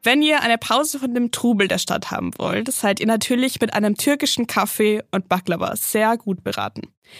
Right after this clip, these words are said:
Mit dem Kaffee, den wir in Deutschland kennen, hat die türkische Version allerdings wenig zu tun. Denn der traditionelle Kaffee ist sehr kräftig und wird daher in kleinen Tassen serviert. Zubereitet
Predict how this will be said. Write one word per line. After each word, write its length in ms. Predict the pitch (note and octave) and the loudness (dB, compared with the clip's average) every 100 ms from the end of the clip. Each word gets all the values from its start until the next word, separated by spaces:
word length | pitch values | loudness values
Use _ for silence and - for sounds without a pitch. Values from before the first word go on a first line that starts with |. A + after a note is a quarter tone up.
| - - | -10 -4
Mit 140 | A#3+ | 0
dem 100 | A#3+ | 0
Kaffee, 580 | B3 C#4 - F#3+ A#3+ C#4 - | 2 2 2 0 0 -2 -2
den 140 | G#3+ | 0
wir 140 | G3+ | 2
in 120 | F3+ F#3 | 0 2
Deutschland 400 | G3 A3 G#3+ G3 | 0 2 -2 -2
kennen, 420 | F#3+ F#3 G3+ A3+ | -2 0 0 0
hat 200 | G#3 - | -2 -2
die 60 | |
türkische 420 | - B3 C4+ B3+ A3+ | 0 0 0 0 0
Version 420 | A3+ - G#3 G#3+ | 0 0 -2 -2
allerdings 540 | - G#3 G#3+ G#3+ - - | 0 0 2 0 -2 -2
wenig 260 | F3 - | -4 -4
zu 160 | - - | -10 -10
tun. 320 | - - - _ _ - - _ - | -12 -12 -14 _ _ -20 -20 _ -2
Denn 160 | G#3 | 0
der 140 | G3+ G3+ | 2 0
traditionelle 640 | G#3 G#3 - G#3 B3+ C#4+ | 0 -2 0 2 4 2
Kaffee 440 | - F#3 - G3+ | 0 -4 0 0
ist 340 | G#3+ G3 - - | 0 -4 -6 -2
sehr 220 | G#3+ A3+ | 0 0
kräftig 680 | - A3+ A#3 - F3 G3+ - | 0 -4 -4 -4 -2 -2 -2
und 140 | G#3+ G3 | -4 -2
wird 160 | G#3+ | 0
daher 340 | A3 G#3+ G3+ G#3 | 0 0 0 0
in 160 | G#3 | -4
kleinen 500 | - - G#3 B3 B3 | -6 -2 0 0 -2
Tassen 340 | - F#3+ - G3 | -4 -8 -6 -8
serviert. 420 | F#3 G#3+ - - _ _ _ _ - _ | -8 -8 -12 -16 _ _ _ _ -20 _
Zubereitet 720 | - E4+ E4 A#3 G3 - C4 | -2 0 2 0 0 0 -2